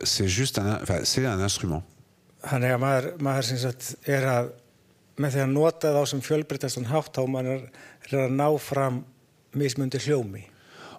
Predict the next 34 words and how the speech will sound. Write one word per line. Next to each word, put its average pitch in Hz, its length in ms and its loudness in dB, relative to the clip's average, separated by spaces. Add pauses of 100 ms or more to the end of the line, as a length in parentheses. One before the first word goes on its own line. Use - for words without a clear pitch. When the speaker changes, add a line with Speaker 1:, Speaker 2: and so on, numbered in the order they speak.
(140)
Speaker 1:
En 104 80 4
l'utilisant, 104 960 2
en 92 100 2
utilisant 98 400 2
cet 92 200 0
instrument 101 400 2
qu'est - 120 2
la - 140 2
langue 117 480 0
de 92 120 0
différentes, 92 760 0
euh, 78 200 2
manières, 104 440 0
sur 82 200 -2
différents 82 440 0
modes, 110 440 2
on 95 160 0
arrive 110 280 2
à 92 60 2
en 90 100 0
tirer 98 400 0
des 87 140 0
sons 92 340 0 (300)
différents. 73 480 -4 (380)
Speaker 2:
Eh, 127 420 2 (340)
ég 147 220 4
held 151 480 0
að, 143 300 4 (100)
að 143 560 0
ég 143 180 4
átti 156 320 0
að 143 80 4
verða 135 300 2 (240)
tónlistarmaður. 117 640 -4